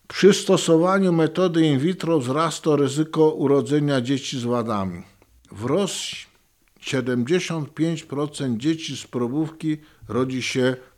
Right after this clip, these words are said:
niepełnosprawnymi”. Koniec cytatu. Oczywiście uczciwie podkreślę, że, no, to są dane z Rosji i na pewno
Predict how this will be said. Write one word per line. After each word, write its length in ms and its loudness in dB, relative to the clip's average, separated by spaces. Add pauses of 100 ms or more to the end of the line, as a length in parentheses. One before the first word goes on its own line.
(140)
niepełnosprawnymi”. 1160 -4 (680)
Koniec 340 -6
cytatu. 540 -10 (640)
Oczywiście 560 2
uczciwie 520 0
podkreślę, 840 0
że, 480 0
no, 400 -4
to 220 0
są 240 -2
dane 320 0
z 60 -2
Rosji 580 0 (460)
i 300 0
na 160 0
pewno 680 0